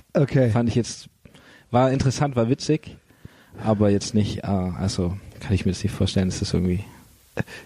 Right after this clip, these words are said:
Speaker 1: Es gibt Leute, die schwören drauf, ne?
Speaker 2: Ja, wirklich?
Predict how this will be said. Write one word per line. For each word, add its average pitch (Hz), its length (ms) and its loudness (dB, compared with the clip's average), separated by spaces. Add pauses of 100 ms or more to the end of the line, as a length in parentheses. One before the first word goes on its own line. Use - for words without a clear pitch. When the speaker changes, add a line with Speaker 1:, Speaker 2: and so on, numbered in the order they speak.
(180)
Speaker 1:
Es - 180 0
gibt 165 180 0
Leute, 147 220 6
die 156 80 6
schwören 175 320 4
drauf, 135 360 4
ne? 170 260 6 (240)
Speaker 2:
Ja, 117 180 4
wirklich? 180 400 0